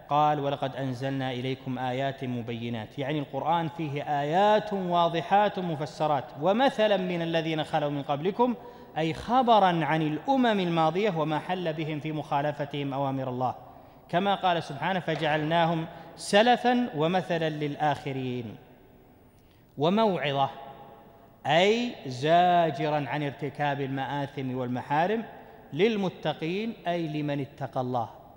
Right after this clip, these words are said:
هل يكون القرآن موعظة لغير المتقي؟ لا، إنما يؤثر في من اتقى الله سبحانه وتعالى، ولذلك قال ابن مسعود: "إذا سمعت يا أيها الذين آمنوا فأرع لها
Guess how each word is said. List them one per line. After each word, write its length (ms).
هل 280
يكون 580
القرآن 520
موعظة 380
لغير 260
المتقي؟ 580
لا، 120
إنما 440
يؤثر 540
في 140
من 120
اتقى 320
الله 200
سبحانه 460
وتعالى، 580
ولذلك 600
قال 160
ابن 120
مسعود: 500
"إذا 200
سمعت 420
يا 220
أيها 300
الذين 340
آمنوا 480
فأرع 400
لها 480